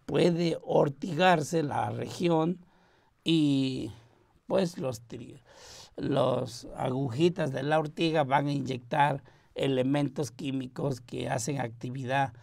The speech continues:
rubefaciente. Se pone color rojo y calma el dolor de la articulación, ¿verdad? Da un poquito de comezón, pero eso es lo de menos, comparado con el dolor articular.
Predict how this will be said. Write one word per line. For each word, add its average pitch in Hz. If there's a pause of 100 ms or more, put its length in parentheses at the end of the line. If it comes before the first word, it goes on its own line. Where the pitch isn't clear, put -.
(240)
rubefaciente. 147
Se 123
pone 170 (420)
color 175
rojo 196 (600)
y 131
calma 156
el 135
dolor 147
de 135
la 135
articulación, 170
¿verdad? 147 (840)
Da 311
un 294
poquito 175
de 113
comezón, 151
pero 123
eso 151
es 147
lo 127
de 123
menos, 165
comparado 214
con -
el 123
dolor 131
articular. 135